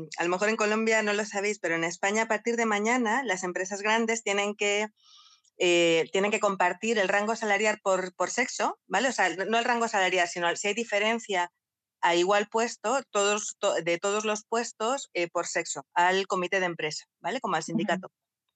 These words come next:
Speaker 1: Y, y yo quería preguntar, Teresa, ¿cómo lo lleváis? ¿Vosotros lo estáis haciendo? ¿Sois grandes, pequeños? ¿Lo planteáis? ¿Cómo, cómo va el tema? Porque las chicas a veces negociamos un poco peor que los chicos
Speaker 2: Ujú.
Speaker 1: estas cosas.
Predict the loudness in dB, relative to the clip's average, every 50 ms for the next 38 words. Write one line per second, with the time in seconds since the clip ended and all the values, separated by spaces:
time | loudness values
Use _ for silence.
0 | _ _ _ _ _ _ _ -4 0 2 4 4 4 4 6 6 4 4 4 2
1 | 2 2 2 2 2 2 2 2 2 0 0 0 0 0 0 0 0 0 0 0
2 | 0 -2 -2 -2 0 0 2 2 2 2 2 2 2 0 0 -4 -6 -10 -10 -8
3 | -6 -4 -4 -4 -4 -4 -4 -4 -4 -4 -2 -2 0 0 0 0 0 0 -2 -2
4 | -2 -2 -2 -2 0 2 2 2 2 0 -2 -2 -4 -4 -2 0 0 0 0 0
5 | -2 -2 -4 -8 -8 -2 0 2 2 0 0 0 0 0 0 0 2 2 2 2
6 | 2 0 -2 -4 -8 -12 -14 _ -6 -2 0 2 2 2 0 0 0 2 2 4
7 | 4 2 2 0 0 0 0 0 0 -2 -2 0 0 2 2 2 0 -2 -6 -12
8 | -6 0 0 0 0 0 -4 _ _ _ _ _ _ _ _ _ _ _ -2 0
9 | 2 2 0 0 0 0 0 0 0 0 0 -2 -2 -2 -4 -4 -6 -8 -6 -2
10 | -2 -2 -2 -2 -4 _ _ _ _ _ _ _ _ _ _ _ -4 -2 0 0
11 | 2 2 2 4 4 4 4 2 0 -2 -2 -4 -6 -4 -4 -4 -6 -4 -6 -10
12 | -10 -12 -16 -16